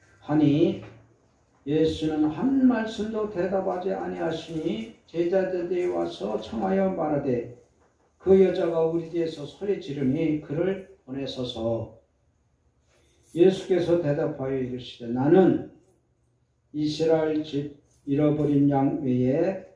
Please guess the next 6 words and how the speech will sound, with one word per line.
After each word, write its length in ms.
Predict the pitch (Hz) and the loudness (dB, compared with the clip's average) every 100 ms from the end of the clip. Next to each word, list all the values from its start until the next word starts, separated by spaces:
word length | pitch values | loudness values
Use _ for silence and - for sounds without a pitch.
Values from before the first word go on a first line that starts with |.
| _ - | _ -6
다른 320 | 147 185 180 | -2 2 2
데로 400 | 180 175 175 - | 2 2 2 -2
보내심을 600 | 165 160 160 151 151 147 | -2 -2 -2 -2 -2 -2
받지 400 | 131 - 139 139 | -6 -10 -12 -12
아니하였노라." 1200 | 135 151 151 147 151 151 151 156 170 180 - - | -12 -8 -6 -4 -4 -4 -2 0 0 0 -2 -6
하시니, 500 | 127 - 104 107 113 | -8 -8 -8 -10 -12